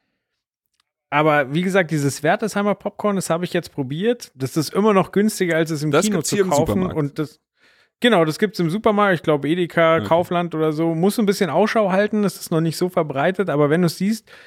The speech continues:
Speaker 1: Kaufempfehlung.
Speaker 2: Mach ich. Ja, das, das letzte, was du mir so empfohlen hast, war diese geile Tiefkühlpizza, die einfach geiler schmeckt als alle anderen Tiefkühlpizzen.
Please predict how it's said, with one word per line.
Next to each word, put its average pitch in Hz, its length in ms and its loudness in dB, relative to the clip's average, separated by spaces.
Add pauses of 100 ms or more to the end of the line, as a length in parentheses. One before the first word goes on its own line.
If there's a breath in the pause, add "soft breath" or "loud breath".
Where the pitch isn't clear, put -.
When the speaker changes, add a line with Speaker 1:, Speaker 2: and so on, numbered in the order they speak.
(280 loud breath)
Speaker 1:
Kaufempfehlung. 139 560 2
Speaker 2:
Mach 107 120 -4
ich. - 200 -14 (540)
Ja, 117 140 4
das, 120 220 0
das 120 160 -2
letzte, 151 300 0
was 156 120 -2
du 175 80 -6
mir 165 120 -2
so 151 120 0
empfohlen 151 400 0
hast, 135 180 -2
war 127 100 2
diese 120 240 -4
geile 117 560 2 (320)
Tiefkühlpizza, 123 920 -4
die 104 100 0
einfach 107 220 0
geiler 104 260 2
schmeckt 110 280 -2
als 104 120 -2
alle 107 180 2
anderen 110 240 0
Tiefkühlpizzen. - 680 -10